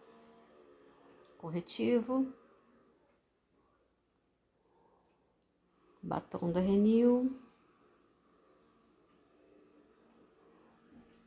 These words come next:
Esse batom também por seis e noventa e nove tá com preço legal. O outro tá oito e cinquenta e nove, oito nove nove. Mas é um batom bom, né? Então, acho que é o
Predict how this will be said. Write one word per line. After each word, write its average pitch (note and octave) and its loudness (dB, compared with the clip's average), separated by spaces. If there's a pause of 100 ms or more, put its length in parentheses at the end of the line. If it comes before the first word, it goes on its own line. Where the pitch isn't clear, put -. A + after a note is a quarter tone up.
(200)
Esse F#3+ -4
batom F#3 -2
também F3+ -2
por F3 -6 (460)
seis F#3 2
e F#3 0
noventa E3 -2
e E3+ -4
nove D#3+ -2
tá F3 -8
com F3 -10
preço E3+ -8
legal. G#3 0
O F#3+ -2
outro F3+ -2 (120)
tá E3+ -4
oito F3+ -2
e - -14
cinquenta E3+ -8
e E3+ -2
nove, G3 0
oito E3+ -4
nove E3+ -4
nove. G3 0 (760)
Mas A3+ 0
é A#3+ 8
um B3 8
batom B3+ 2
bom, F3+ 2
né? F#3+ 2
Então, G3+ -4
acho G#3+ -6
que A3+ -2
é G#3+ 0
o G#3+ 0